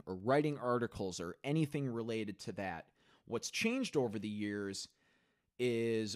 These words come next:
while a major-, wh-, while a lot of people think that short, quick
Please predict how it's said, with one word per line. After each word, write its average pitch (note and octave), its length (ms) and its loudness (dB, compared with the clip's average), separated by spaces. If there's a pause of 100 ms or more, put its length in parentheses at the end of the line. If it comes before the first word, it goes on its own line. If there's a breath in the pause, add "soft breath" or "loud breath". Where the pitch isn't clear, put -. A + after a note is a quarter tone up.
while C3 640 4 (380)
a A#2 40 2
major-, A#2 340 0
wh-, B2+ 300 4
while A#2+ 220 8
a G#2+ 80 4
lot D3 240 8
of F#3 100 4
people D3 360 -2
think B2+ 400 -4 (140)
that G#2+ 240 2
short, D#3 600 6 (600)
quick D#3 460 4